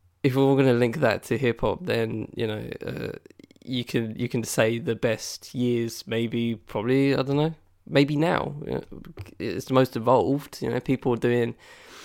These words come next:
uh, I can reference someone like, uh, Saba,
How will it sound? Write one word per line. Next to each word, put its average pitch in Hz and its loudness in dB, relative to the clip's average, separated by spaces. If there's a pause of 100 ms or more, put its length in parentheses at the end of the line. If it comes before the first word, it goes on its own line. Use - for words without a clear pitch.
(360)
uh, 120 2 (100)
I - -6
can 131 -2
reference 123 2
someone 120 0
like, 113 -6
uh, 110 -2 (100)
Saba, 117 0